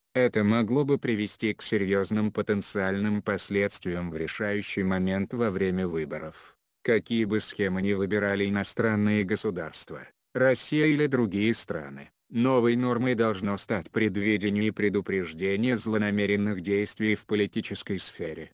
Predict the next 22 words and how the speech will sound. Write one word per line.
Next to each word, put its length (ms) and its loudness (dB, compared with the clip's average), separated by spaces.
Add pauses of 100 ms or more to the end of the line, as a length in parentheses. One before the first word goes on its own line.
Рэя 320 2
спросили, 720 -4 (240)
означают 840 2
ли 120 2
результаты 680 0
две 280 2
тысячи 480 -4
шестнадцатого 920 -2
года, 420 -8 (200)
что 280 2
к 100 -8
подобной 580 0
деятельности 760 -2
могут 380 -2
присоединиться 920 0
Китай, 560 -4 (180)
Северная 640 4
Корея, 580 0 (200)
Иран 520 2
или 200 2
другие 540 4
страны. 560 -10